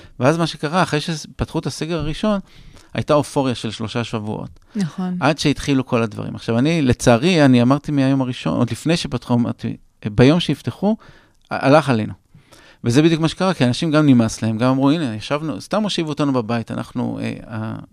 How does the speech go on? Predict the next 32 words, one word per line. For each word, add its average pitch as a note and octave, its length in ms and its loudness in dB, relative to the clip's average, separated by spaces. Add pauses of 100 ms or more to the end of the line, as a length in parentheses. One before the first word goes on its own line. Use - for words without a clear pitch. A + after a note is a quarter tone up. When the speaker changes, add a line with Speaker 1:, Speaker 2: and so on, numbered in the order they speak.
(200)
Speaker 1:
כמות B2 320 -4
הנבדקי-, A#2 720 -4
החולים A#2 720 -2
הייתה A2+ 180 -8
מאוד A#2 280 -6
נמוכה, A#2 360 -8 (720)
אנשים B2+ 280 0
היו B2+ 120 4
מאוד A#2+ 220 2
מאוד A2+ 220 0
שאננים, A2 500 -2
וזאת A#2+ 280 -6
הבעיה." A2 360 -10 (200)
והמנחה A2+ 420 2
שלי F3 140 0
לתזה D3 560 0
התראיין B2+ 480 -2
לניו A#2 380 0
יורק B2 160 0
טיימס C#3 340 -2
בדיוק A#2+ 360 -4
בתקופה - 320 -8
הזאת, D#3+ 180 -6
והוא A#2 160 -2
אמר, D3 200 0 (520)
"הפחד D3+ 360 2
הגדול B2 340 0
זה B2 140 -6
לא B2+ 220 0
ה-, A2 280 -4 (800)
אה, A2 180 -6 (140)
קורונה, G#2+ 600 -4